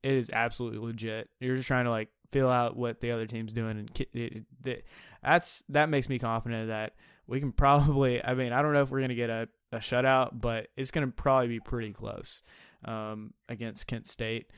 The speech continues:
Um, one thing that, uh, you're probably gonna hear about, Woody Barrett, um, he was a former Auburn quarterback, uh, came to Auburn, uh, never got any real playing time, I don't think, at all. Um, and then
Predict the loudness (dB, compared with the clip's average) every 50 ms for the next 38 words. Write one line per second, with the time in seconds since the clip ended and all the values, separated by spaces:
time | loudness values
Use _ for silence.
0 | -20 -20 _ _ _ -6 -4 -2 0 0 0 -2 -4 -8 -12 _ _ _ _ _
1 | _ _ -18 -18 -18 -18 _ _ -4 -2 -2 0 2 2 2 4 4 4 4 4
2 | 4 2 0 0 2 2 0 -2 -4 -8 _ _ _ -8 -2 2 4 6 6 6
3 | 4 2 2 4 4 4 4 4 4 4 2 2 -2 _ _ _ _ _ -6 -4
4 | -2 -2 0 2 4 4 4 4 2 0 _ _ _ _ _ -8 -6 -4 -4 -4
5 | -4 -4 -4 -6 -8 -12 -16 _ _ _ _ _ -16 -12 -12 -10 -6 -4 -2 -2
6 | 0 2 2 2 2 2 2 0 -2 -2 -2 0 0 0 0 0 0 0 -2 -2
7 | -6 -8 -12 -20 -20 -20 _ _ _ -12 -10 -8 -8 -6 -8 -8 -8 -6 -6 -6
8 | -4 -4 -2 -2 0 0 0 -2 -2 -4 -4 -6 -8 -12 _ _ _ _ _ -8
9 | -6 -6 -4 -4 -4 -4 -6 -6 -8 -10 -12 -8 -2 0 2 4 6 6 6 6
10 | 4 0 -4 _ _ _ _ _ _ _ -4 2 2 2 2 2 0 -2 -4 -6
11 | -6 -2 0 2 2 2 2 0 -4 -10 -20 -20 _ _ _ -4 -4 -2 -2 -2
12 | -2 -2 -2 -2 -2 -4 -6 -6 -8 -10 -10 -8 -4 -2 2 2 2 2 2 -2
13 | _ _ _ -20 _ _ -10 -6 -4 -2 0 0 0 -2 -2 -4 -6 -8 -12 _
14 | _ -10 -8 -8 -6 -4 -4 -2 -2 -2 0 -2 -2 -2 -4 -6